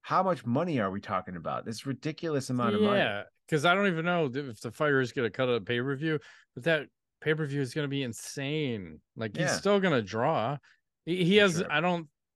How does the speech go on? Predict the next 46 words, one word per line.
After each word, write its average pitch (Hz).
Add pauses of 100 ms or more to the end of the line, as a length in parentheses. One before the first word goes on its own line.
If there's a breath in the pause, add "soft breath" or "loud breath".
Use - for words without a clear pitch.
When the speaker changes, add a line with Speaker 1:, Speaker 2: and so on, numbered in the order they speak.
Speaker 2:
I 127
can't 156
remember 147
the 127
last 123
time 123
he 131
sold 117
<laughs> 143
less -
than 180
a 151
million 147
pay-per-view 139
buys. 117 (300 loud breath)
'Cause 165
you 165
look 175
at 156
all 151
of, 143
like, 127
the 123
top 127 (580)
U 135
F 113
C 120
pay-per-view 120
buy 110
rates, 104
and 110
it's - (240)
Conor 120
Speaker 1:
Mm-hmm. 113
Speaker 2:
McGregor 110
is, 98 (480)
like, - (300)
probably 107
ninety 113
percent 107 (400 soft breath)
of 110
the 113
top 117
ten 107
is 98
him. 135